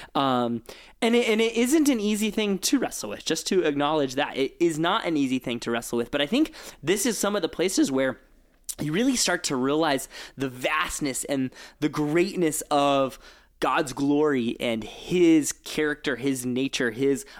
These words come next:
ability. And it really kind of right-sizes you in the right place of who is God in this story and who am I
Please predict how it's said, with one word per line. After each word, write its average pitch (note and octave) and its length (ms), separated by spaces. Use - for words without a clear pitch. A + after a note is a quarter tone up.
ability. C3 720
And C#3 140
it C3 40
really G#3 300
kind D3+ 180
of A2+ 100
right-sizes B2 760
you A#2+ 320
in F3 440
the C3+ 160
right D#3 240
place F#3 320
of B2 140
who G3+ 240
is G3+ 160
God D3 260
in F#3 120
this F#3 120
story G3 480
and B2+ 140
who F3+ 180
am D3 140
I D3 380